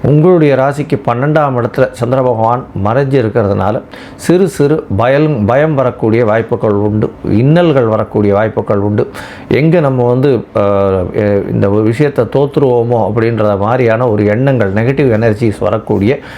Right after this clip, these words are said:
வாய்ப்புகள் நிச்சயமாக இருக்கும். பொதுவாக பார்த்தேன்னா இந்த வாரம் வந்து ஒரு மீடியமான வாரமா இருக்கும் கடகராசிக்காரர்களுக்கு. கடகராசிக்காரர்களை பொறுத்தவரையிலும்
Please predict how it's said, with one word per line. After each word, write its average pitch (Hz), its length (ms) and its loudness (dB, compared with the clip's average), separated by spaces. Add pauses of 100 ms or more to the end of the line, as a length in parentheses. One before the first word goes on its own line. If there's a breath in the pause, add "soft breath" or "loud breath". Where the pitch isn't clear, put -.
(200 loud breath)
வாய்ப்புகள் 110 480 0
நிச்சயமாக 101 520 0
இருக்கும். 104 320 -2 (460 loud breath)
பொதுவாக 175 460 2
பார்த்தேன்னா 143 560 0 (100)
இந்த 120 220 2 (300)
வாரம் 135 340 0
வந்து 127 300 0
ஒரு 107 380 0
மீடியமான 139 600 2
வாரமா 113 420 0
இருக்கும் 104 360 -2
கடகராசிக்காரர்களுக்கு. 101 1040 0 (480 loud breath)
கடகராசிக்காரர்களை 131 1200 0
பொறுத்தவரையிலும் 104 680 -2